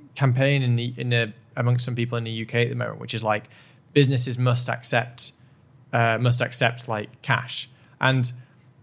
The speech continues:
I agree that businesses shouldn't have to accept, um, you know, bank payments. You know, like, I totally agree with that. I'm on board with that. I don't think they should have to accept, um, card or bank payments if they don't want to. They, um,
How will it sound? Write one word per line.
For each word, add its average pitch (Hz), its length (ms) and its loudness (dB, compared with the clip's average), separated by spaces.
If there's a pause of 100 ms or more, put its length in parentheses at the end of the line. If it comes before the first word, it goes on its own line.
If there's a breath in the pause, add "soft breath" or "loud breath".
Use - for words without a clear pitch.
(340)
I 156 120 6
agree 175 460 6
that 160 180 0
businesses 156 400 2
shouldn't - 240 -2
have 139 300 0
to 135 120 4
accept, - 600 2 (120)
um, 117 460 2
you 120 80 0
know, 113 80 2
bank 120 300 0
payments. - 420 -10
You 113 60 -10
know, 107 200 -6
like, 110 280 -2
I 117 160 4
totally 151 320 2
agree 131 140 0
with 123 100 0
that. 117 140 4
I'm 113 120 -2
on 123 140 2
board 117 180 0
with 113 140 -6
that. 107 120 0
I 110 60 -6
don't 123 160 0
think 120 160 -6
they 117 80 -4
should 117 160 -4
have 107 200 -4
to 113 160 -2
accept, - 540 -4
um, 107 300 -8
card 135 400 4
or 113 80 2
bank 123 240 0
payments 120 380 -2
if 117 100 -8
they 120 80 -6
don't 113 140 -4
want 147 220 0
to. 143 140 0 (600 loud breath)
They, 120 460 4 (120)
um, 113 580 2